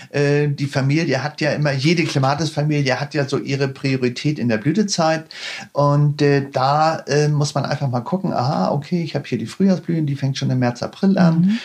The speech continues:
Speaker 2: Die blüht dann so bis Mai, dann habe ich die Mai-Juni-Blüher und dann die Juni, Juli, August. Und dann habe ich nachher die Spätblüher, die dann ab, äh, Juli, August, September. Und da haben wir dann noch Früchte zum Beispiel dran, bei Orientalis, bei den Gelben, Tangutica ist bekannt.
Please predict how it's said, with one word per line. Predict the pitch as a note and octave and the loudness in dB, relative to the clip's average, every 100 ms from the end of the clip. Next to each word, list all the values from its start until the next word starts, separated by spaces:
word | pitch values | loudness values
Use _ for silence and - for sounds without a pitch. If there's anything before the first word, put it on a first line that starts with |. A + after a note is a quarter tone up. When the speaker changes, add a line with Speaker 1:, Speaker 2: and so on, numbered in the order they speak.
| - - | -8 -6
Speaker 2:
Die | |
blüht | C3 C3+ | -2 0
dann | C3 A#2+ | 0 0
so | |
bis | A2 A2 | -2 -2
Mai, | D#3 E3 E3+ | 0 2 2
dann | D3 B2+ | 2 0
habe | B2+ | 0
ich | B2 | -2
die | |
Mai-Juni-Blüher | B2+ B2+ G#2+ E3+ E3 D3 D#3 D3+ D3+ D3 | -2 -2 -2 0 0 0 0 2 2 0
und | B2 A#2+ | -2 -2
dann | A#2 | -2
die | A#2 | -2
Juni, | C3 B2+ | -2 0
Juli, | A2 A2 G#2+ | 0 -2 -6
August. | - E3+ E3+ - - - - | -2 -2 0 -4 -10 -14 -6
Und | - | 0
dann | C3 | 2
habe | B2 | 2
ich | A#2 | 2
nachher | A2+ | 0
die | G#2+ | 0
Spätblüher, | - D3+ D#3 C#3+ C#3 C#3 C3+ - - | 0 0 2 2 4 2 -2 -14 -4
die | A#2+ | 0
dann | A#2 G#2 | 2 0
ab, | G#2 | -2
äh, | - A#2 G#2+ G#2+ | -4 -2 0 0
Juli, | C3 C3 G2 | 0 0 2
August, | A2 A#2+ | 0 -2
September. | - G2 C#3+ D3+ C#3+ C#3+ C3+ - - - | -2 -2 0 2 2 2 -2 -14 -12 0
Und | B2 A#2 A#2+ | 2 2 2
da | A#2 | 2
haben | B2 | 2
wir | B2 | 2
dann | A#2+ A2+ | 2 0
noch | G2+ G#2+ | -2 -4
Früchte | - E3+ E3+ C#3+ C#3 | -2 -2 0 -2 0
zum | C#3+ | -2
Beispiel | C3+ B2+ C3+ | 0 0 -2
dran, | B2+ B2+ C3 B2+ | 0 0 2 0
bei | G#2+ G2 | -2 -2
Orientalis, | A2 G#2 G#2 G2 B2 C#3 C#3 C3+ | -2 0 -2 -2 0 2 0 -2
bei | A2+ | -2
den | G#2+ G#2+ | 0 2
Gelben, | B2 C3+ C3+ | 2 2 0
Tangutica | B2+ A2 G#2+ C3+ C#3+ - B2 A2+ | 0 -4 -2 -2 -2 0 0 0
ist | A2+ | -2
bekannt. | B2 A#2 - A#2+ A#2+ | -6 -4 -2 0 0